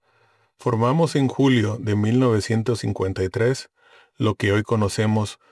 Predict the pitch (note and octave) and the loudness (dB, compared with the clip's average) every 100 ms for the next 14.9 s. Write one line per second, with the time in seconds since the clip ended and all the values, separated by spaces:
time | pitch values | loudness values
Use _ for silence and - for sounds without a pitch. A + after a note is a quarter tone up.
0 | _ _ - G#2+ G2+ G2+ G2 - G2+ A2 | _ _ -4 -2 0 0 -2 -2 -2 0
1 | G#2+ G#2 F#2 F#2 F#2 F#2 G2 - _ _ | -2 -2 -2 -2 -4 -10 -14 -18 _ _
2 | _ _ _ _ _ _ _ _ _ _ | _ _ _ _ _ _ _ _ _ _
3 | _ _ _ B2+ A#2+ B2+ E3+ C#3 A#2 A#2 | _ _ _ -2 2 2 2 2 2 0
4 | - G2+ G#2 - - B2 B2+ A2+ A2 G#2 | -2 -2 -2 -2 -2 0 2 4 2 2
5 | G2+ - - A2+ G2+ G2+ A2+ - G#2+ - | -2 -6 -4 0 0 0 -4 -2 -2 0
6 | G2 F#2+ F#2 G2 G#2 - F#2+ A#2 A#2 F#2+ | 0 -2 -4 -6 -6 -4 -2 0 0 -2
7 | - _ G2+ F#2 F2+ - F#2 - G2+ - | -10 _ -4 -2 -4 -4 -6 -4 -4 -4
8 | F#2 G2 _ _ _ _ _ _ _ _ | -10 -12 _ _ _ _ _ _ _ _
9 | _ _ _ - A2+ A#2 B2+ A2 G2+ F#2 | _ _ _ -2 -2 0 0 2 0 -2
10 | F2+ F#2+ F#2 - F#2+ F#2 G2+ - _ _ | -2 -2 -2 -2 -6 -6 -10 -14 _ _
11 | _ _ _ _ _ _ _ - A2 G#2 | _ _ _ _ _ _ _ -4 -2 0
12 | G#2 G2+ G2 F#2+ B2+ C#3 - G2+ G#2 _ | 0 0 -2 0 0 2 0 -2 -2 _
13 | - G#2 G#2+ - G2+ A#2 B2+ C3 B2 G#2+ | -6 -4 -4 -2 0 2 2 2 0 0
14 | A2 A2 A#2 A#2 C3 B2+ G#2 G2+ G2+ | 0 0 0 2 2 2 0 -2 -2